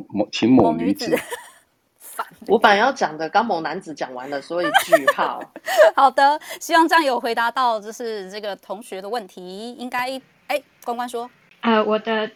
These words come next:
Speaker 4: 我讲话清楚吗？
Speaker 2: 清楚。
Speaker 4: 哦，好。
Speaker 2: 嗯。
Speaker 4: 但是我刚刚一直听到大家的叙述，我想要厘清一件事情，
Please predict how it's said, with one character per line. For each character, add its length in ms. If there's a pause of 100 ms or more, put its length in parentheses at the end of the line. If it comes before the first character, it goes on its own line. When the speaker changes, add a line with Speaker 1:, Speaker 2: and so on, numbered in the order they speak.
Speaker 4:
我 80
讲 160
话 140
清 200
楚 140
吗？ 240 (240)
Speaker 2:
清 140
楚。 180 (600)
Speaker 4:
哦， 180
好。 240
Speaker 2:
嗯。 60 (340)
Speaker 4:
但 160
是 260 (380)
我 140
刚 240
刚 260
一 100
直 300 (400)
听 260
到 220
大 260
家 80
的 100
叙 300
述， 340 (140)
我 200
想 300
要 80
厘 240
清 280
一 80
件 240
事 240
情， 440